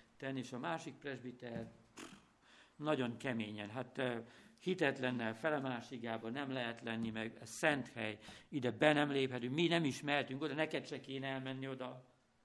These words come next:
És aztán eltelt néhány év, és az ő lánya is felnőtt, és ugyanebbe a,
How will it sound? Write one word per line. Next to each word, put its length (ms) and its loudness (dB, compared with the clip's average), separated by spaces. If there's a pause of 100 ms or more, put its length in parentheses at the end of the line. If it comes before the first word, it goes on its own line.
(480)
És 60 -20
aztán 240 -4
eltelt 420 0
néhány 320 0
év, 240 0
és 160 -4
az 140 -4
ő 200 2
lánya 300 6
is 160 -2
felnőtt, 520 0
és 220 -6
ugyanebbe 480 -2
a, 240 0